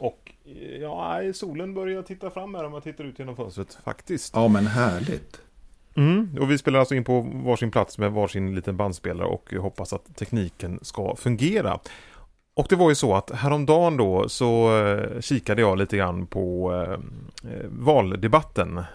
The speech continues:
Speaker 1: Inte den svenska utan den amerikanska mellan Joe Biden och sittande president Donald Trump. Och, eh, de pratade om klimatet. Och vad har då fåglar att göra med, eh, presidentvalet?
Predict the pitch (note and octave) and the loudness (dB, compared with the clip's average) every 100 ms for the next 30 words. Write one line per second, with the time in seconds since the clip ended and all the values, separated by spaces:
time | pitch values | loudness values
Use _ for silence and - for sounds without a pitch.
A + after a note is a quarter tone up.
0 | - A#2 A#2 G#2 C#3+ C#3 A#2+ E2+ F#2 F#2 | -18 -12 -8 -2 -2 2 2 2 -6 -6
1 | - F#2 F#2+ G#2 G2+ A2+ C3+ A2 F2+ - | -6 -4 -4 -2 -2 -2 0 0 0 -4
2 | C2+ - - A2 A2+ F#2+ G2 G2 F2+ F2 | -4 -6 -6 -2 0 2 0 0 -2 -2
3 | F#2 B2+ G2+ A2 G#2 F2+ F2+ F2+ - G#2+ | 2 2 4 2 2 0 -4 -4 -4 -4
4 | _ - G2+ A2+ - F#2+ F2 F2 G2 F#2 | _ -14 -8 -6 -6 -6 -6 -4 -4 -4
5 | F2 E2+ F#2+ F#2 E2+ E2+ F2 - D#2+ C#2 | -8 -8 -8 -6 -4 -6 -4 -2 -2 -4
6 | - - - C#3 - - - - C#3 C3+ | -16 -14 -10 -10 -10 -16 -20 0 0 0
7 | - - B2 A#2+ A#2 A#2 A2 A#2+ A2+ A#2+ | -6 0 4 6 4 2 4 4 4 -2
8 | A#2 C#3+ G2+ - G2 G2 G#2+ G#2+ F#2+ A#2 | 0 2 2 0 -2 -2 -2 -2 -4 -6
9 | - C3 C3 F3+ C3+ - - - - - | -2 0 2 4 2 0 -8 -8 -14 -18
10 | - - B2 A#2+ D#3 E3+ C#3+ D3 A2 F#2 | -18 -8 -6 4 6 6 6 4 4 0
11 | F#2 - - F3 D#3 F2+ C3 F3 C3 A2 | 0 -4 -2 2 4 2 0 0 0 2
12 | B2+ A#2+ F#2+ F#2 F#2+ A2 G2 F#2 F2+ F2+ | 2 4 2 -2 -6 -4 -4 -2 -4 -4
13 | F#2+ F#2 F#2 F#2+ F#2 - G#2+ A#2+ D#3 G2 | -2 -2 -2 -4 -6 -4 -4 0 0 0
14 | A2 G3 F#3+ - - | 0 2 2 -2 -6